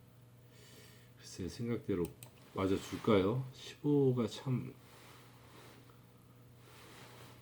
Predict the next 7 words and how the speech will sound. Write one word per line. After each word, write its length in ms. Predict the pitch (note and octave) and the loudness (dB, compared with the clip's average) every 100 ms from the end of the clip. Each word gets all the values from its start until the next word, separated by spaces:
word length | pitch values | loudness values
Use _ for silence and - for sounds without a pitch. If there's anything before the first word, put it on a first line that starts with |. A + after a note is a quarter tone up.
| - - - - | -20 -20 -14 -2
나오는 800 | G2 G#2+ A2+ G#2 F2 - G#2+ G#2 | 4 6 6 4 0 -6 -6 -2
거 160 | G#2 | 0
봐서는 480 | F#2+ F#2 - G2 G#2 | 2 0 0 0 0
십오가 520 | G2 - C#3 C3+ A#2 | -2 -2 0 2 0
좀 260 | - - F#2 | -2 -4 -4
유력해 440 | F2+ G#2 G#2+ - | 0 0 -2 -4
보이기는 440 | F#2+ F#2+ F#2+ F#2 | -2 0 0 -2